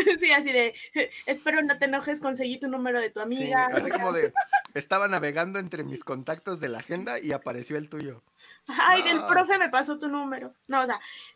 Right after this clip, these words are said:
Speaker 1: tú empezaste, tú iniciaste esa conversación o hubo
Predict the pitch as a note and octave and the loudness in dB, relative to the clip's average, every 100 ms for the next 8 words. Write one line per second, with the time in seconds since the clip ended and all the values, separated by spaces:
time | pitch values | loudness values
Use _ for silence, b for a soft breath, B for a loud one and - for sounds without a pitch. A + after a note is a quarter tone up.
0 | - - E4+ F4+ G4 F4 C4+ C4 C#4 - | -12 0 4 4 4 2 2 0 -4 -4
1 | - F4 G#4+ G#4 D4+ B3+ C4 C4+ C4 B3+ | 0 4 4 2 -2 -4 -2 -4 -4 -6
2 | G#3+ G#3+ G#3 B3+ B3 A#3+ A#3+ A#3+ B3+ | -8 -8 -4 -4 0 2 2 2 0